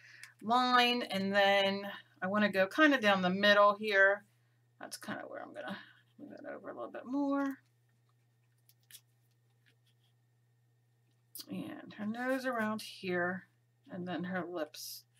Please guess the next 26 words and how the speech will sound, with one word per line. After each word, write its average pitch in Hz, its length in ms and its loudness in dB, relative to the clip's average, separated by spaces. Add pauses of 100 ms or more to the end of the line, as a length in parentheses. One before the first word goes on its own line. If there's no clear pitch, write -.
(100)
around 113 320 -10
here. - 300 -18 (600)
And 285 100 0
that's 302 180 -4
it, 175 140 0
just 220 200 -4
very 233 280 6
simple 208 640 0 (680)
line 190 280 2
structure 190 440 0
for 185 160 -6
me 175 160 -2
to, 170 500 -6
uh, 160 260 -4 (280)
work 311 260 2
on. 156 200 0
And 220 180 4
like 277 180 8
I 311 80 12
said, 302 240 8
this 277 140 0
does 269 180 6
not 262 200 10
have 247 160 8
to 247 120 -6
be 220 340 -2